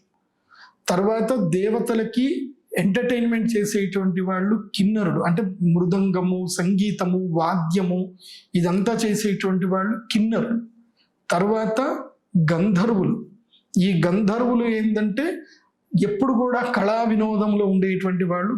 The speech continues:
గంధర్వులు. వీళ్ళు దేవతలను ఎప్పుడు కూడా వాళ్ళకి సేవ చేస్తూ ఉంటారు, దేవతలకి కావలసినవన్నీ కూడా చేస్తూ ఉంటారు. వీళ్ళు దేవతల యొక్క పర్సనల్ స్టాఫ్ అని కూడా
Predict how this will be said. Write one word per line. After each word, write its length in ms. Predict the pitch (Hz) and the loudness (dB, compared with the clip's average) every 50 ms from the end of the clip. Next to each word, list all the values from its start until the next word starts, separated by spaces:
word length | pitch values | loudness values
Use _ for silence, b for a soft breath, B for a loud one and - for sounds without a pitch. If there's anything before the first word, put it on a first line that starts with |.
| 170 151 | -2 -2
గంధర్వులు. 580 | 160 170 180 175 165 180 185 147 147 143 - - - - _ b b b b b b _ 185 | 0 0 0 0 0 0 0 0 -2 -2 -4 -6 -14 -20 _ b b b b b b _ 0
వీళ్ళు 440 | 185 208 202 185 175 - - - - 196 | 0 2 2 0 0 0 -2 -2 -2 0
దేవతలను 720 | 151 147 180 190 214 220 233 220 226 233 226 220 220 202 | 0 0 0 0 0 0 -2 -2 -2 -2 -2 0 0 0
ఎప్పుడు 380 | 202 196 180 196 196 226 214 220 | 0 -2 -2 -2 -2 -2 -2 -2
కూడా 640 | - - 208 208 202 196 240 277 311 262 - - - _ _ _ _ _ _ _ _ _ _ _ _ - | -2 -2 -2 0 0 0 0 -2 -2 -4 -8 -12 -16 _ _ _ _ _ _ _ _ _ _ _ _ -2
వాళ్ళకి 340 | 202 190 180 180 160 - 185 | 0 0 0 0 0 -2 -2
సేవ 260 | - - 180 175 185 | -2 0 0 0 0
చేస్తూ 480 | 202 208 196 226 220 - - - 226 220 | 2 2 0 0 0 0 -2 -2 -2 -2
ఉంటారు, 380 | 220 220 202 180 233 233 - | -2 -2 -2 -2 0 0 0
దేవతలకి 680 | 220 180 185 202 214 226 226 - 226 214 214 - 220 185 | 2 2 2 2 0 0 -2 -2 0 -2 0 0 -2 -2
కావలసినవన్నీ 920 | - 202 185 185 175 185 190 190 - - 190 170 165 170 185 208 226 262 | -2 -2 -2 -2 0 0 -2 -2 -2 -2 0 0 0 0 0 2 2 2
కూడా 160 | 254 262 254 - - 220 | 2 2 2 0 0 -2
చేస్తూ 240 | 196 - - 220 190 | -2 -2 -2 -2 -2
ఉంటారు. 380 | 175 160 143 - 175 - - - - _ _ _ _ _ B B B B B B B B - | -2 -4 -4 -6 -8 -8 -10 -10 -16 _ _ _ _ _ B B B B B B B B 0
వీళ్ళు 500 | 185 202 185 180 170 170 220 226 - - - - - 180 | 0 2 2 2 2 0 0 -2 -4 -8 -14 -4 0 0
దేవతల 460 | 151 190 202 226 233 247 247 240 226 | 2 2 2 2 0 0 2 0 0
యొక్క 260 | 233 226 220 226 233 | 0 0 0 0 -2
పర్సనల్ 460 | 226 226 220 208 208 - - 233 220 | 0 0 0 -2 -2 -2 -2 -2 -2
స్టాఫ్ 400 | 220 - - 220 208 208 - - | -2 -2 -2 -2 -2 -2 -2 0
అని 100 | 208 190 | 0 0
కూడా 180 | 185 208 214 233 | 0 0 0 0